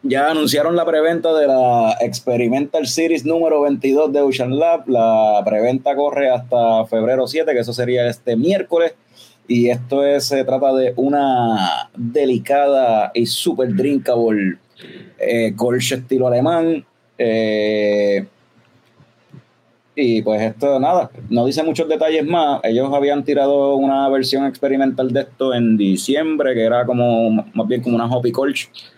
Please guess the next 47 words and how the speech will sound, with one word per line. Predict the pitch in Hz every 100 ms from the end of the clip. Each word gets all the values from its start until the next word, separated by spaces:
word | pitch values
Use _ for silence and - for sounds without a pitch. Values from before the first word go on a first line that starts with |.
| _ _ _
una, | 104 113 113 107 90 - - _ _ _ _ _ _ -
una | 107 127
Kolsch | 127 131
un | 131
poquito | 127 123 120
más | 123 123
lupulada. | 123 120 143 156 147 123 110
Esta | 110 117
pues | 113 113 110 -
parece | - 104 113
que | 117
es |
una | 123 123
Kolsch | 120 120 120
más | 113
tradicional, | - 113 113 113 113 120
porque | 113 98
no | 92
veo | 101 113
aquí | 113 107
que | 104
diga | 104 104 101
nada | 104 104 123
de |
eso. | 143 131
So, | 101 98 92
esta | - 98 -
es | 113
la, | 107 104 90 - _ _ -
la | 117
nueva | 156
experimental | 165 - 147 139 127 123 123
de, | 113 117 110
de | 107
Ocean | 107 113 113 123
Lab. | 151 139
La | 120
pueden | 104 107 113 113 113
ordenar | 110 107 110 110 110 104 92 - _ _ _ _
por | - 110
la | 104
página | 107 113 110
de | 110 113
Ocean | 107 120 143
Lab | 196 185
o | 131
pues | 135